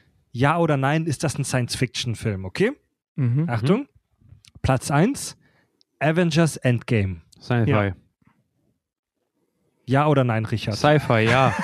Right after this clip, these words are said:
Speaker 3: Sci-Fi, das ist, äh, also mehr Sci-Fi geht ja kaum noch.
Speaker 1: Ja, ja. Platz zwei, Avatar.
Speaker 2: Ja.
Speaker 3: Sci-Fi.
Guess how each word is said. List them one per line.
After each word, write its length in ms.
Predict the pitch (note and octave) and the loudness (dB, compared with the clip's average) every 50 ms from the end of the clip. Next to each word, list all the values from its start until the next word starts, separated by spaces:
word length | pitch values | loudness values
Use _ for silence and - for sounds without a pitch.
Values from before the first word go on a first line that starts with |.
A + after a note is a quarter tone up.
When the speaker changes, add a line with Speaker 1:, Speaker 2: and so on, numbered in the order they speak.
| - - | -6 -6
Speaker 3:
Sci-Fi, 360 | - - C#3 C#3 C3+ - - - | -2 0 0 0 0 0 0 0
das 200 | - D3 - - | 2 2 2 0
ist, 160 | D3 B2+ - A#3+ - | -2 -2 -4 -4 -2
äh, 100 | - - A3+ - - - A#3 G3+ - - G#3+ A3 - - G#3+ - F#3+ - G3+ - - F#3+ E3+ - - - | -2 -2 -2 -2 -4 -4 -6 -6 -6 -4 -8 -8 -6 -8 -8 -8 -8 -10 -10 -12 -10 -12 -12 -12 -14 -10
also 260 | - - C#3 C#3+ E3 | -4 0 2 2 4
mehr 180 | F3 F#3 - | 4 4 4
Sci-Fi 460 | - - - F3 G3 F#3 C#3+ F#3 F3+ E3 | 2 2 2 2 2 2 4 4 2 4
geht 220 | C3 E3+ G#3 - | 2 0 2 2
ja 140 | F#3 E3 B3+ | 2 2 2
kaum 260 | - D3+ C#3 C3+ C3+ | 2 2 2 2 2
noch. 260 | C3+ C3+ C#3 C#3 - - - - - C4+ C#4+ C#4+ - | 2 2 2 2 0 -6 -12 -14 -12 -12 -8 0 2
Speaker 1:
Ja, 280 | C#3+ C3+ B2 - A#2+ - - | 2 2 2 0 -6 -8 -2
ja. 220 | - A#2+ G#2+ - - _ _ - - _ _ - | 0 0 0 -2 -8 _ _ -20 -20 _ _ -4
Platz 340 | - D3+ C#3+ C3+ - - - | 0 0 0 0 -2 -8 -8
zwei, 320 | - - C#3+ D#3+ G3 B3 B3+ - _ _ _ _ - _ - | -2 0 2 2 2 0 -2 -6 _ _ _ _ -16 _ 0
Avatar. 580 | C#3 C#3 B2+ B2 A#2+ - - A2+ G2+ F#2 F2 - _ _ _ _ _ _ _ _ - - | 2 2 4 2 0 0 -2 -4 -4 -4 -8 -14 _ _ _ _ _ _ _ _ -10 -4
Speaker 2:
Ja. 220 | B2 C3 B2+ B2+ | -2 0 0 0
Speaker 3:
Sci-Fi. 320 | - C3 A#2+ A#2+ A2+ G2+ | 2 0 0 0 0 -2